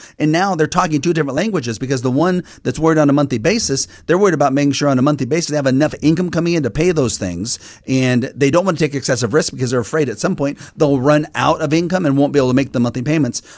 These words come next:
The one that's worrying, worrying about the investments now, all they worry about is trying to grow the assets as much as possible so that they can use that to create income. And they don't even care or understand what the monthly budget is.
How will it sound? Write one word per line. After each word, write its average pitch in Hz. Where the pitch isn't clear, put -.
The 135
one 165
that's 156
worrying, 143
worrying 131
about 123
the 123
investments 151
now, 135
all 151
they 196
worry 151
about 135
is 127
trying 139
to 120
grow 139
the 131
assets 147
as 110
much 127
as 110
possible 139
so 143
that 120
they 139
can 117
use 160
that 135
to 127
create 127
income. 139
And 135
they 180
don't 202
even 147
care 160
or 131
understand 143
what 135
the 135
monthly 135
budget 147
is. 104